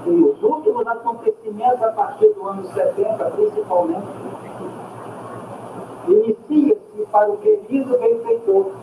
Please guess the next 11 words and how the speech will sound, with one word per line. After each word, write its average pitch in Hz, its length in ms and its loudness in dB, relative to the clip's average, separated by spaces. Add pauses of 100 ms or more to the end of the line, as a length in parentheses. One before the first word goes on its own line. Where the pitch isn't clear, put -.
(1300)
um 208 140 8
processo 220 760 0
que - 120 -2
o 226 140 6
levaria 240 640 0
à - 60 -6
capacidade 202 760 0
de 349 120 0
ver - 320 6
com 494 100 -6
aprofundamento. - 1000 -8